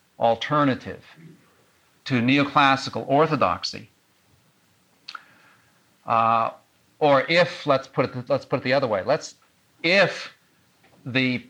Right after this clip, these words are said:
uh, players in the neoclassical orthodoxy are to come to think of Austrian economics as, uh, as something viable, as something worthwhile,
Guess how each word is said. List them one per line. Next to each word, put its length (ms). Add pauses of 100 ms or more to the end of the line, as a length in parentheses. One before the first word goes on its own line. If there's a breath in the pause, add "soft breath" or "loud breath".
(160)
uh, 180
players 880 (320)
in 160
the 40
neoclassical 880
orthodoxy 840 (500 soft breath)
are 160
to 140
come 320
to 120
think 440
of 160
Austrian 520
economics 760 (420 soft breath)
as, 400
uh, 340
as 220
something 340
viable, 480
as 120
something 360
worthwhile, 760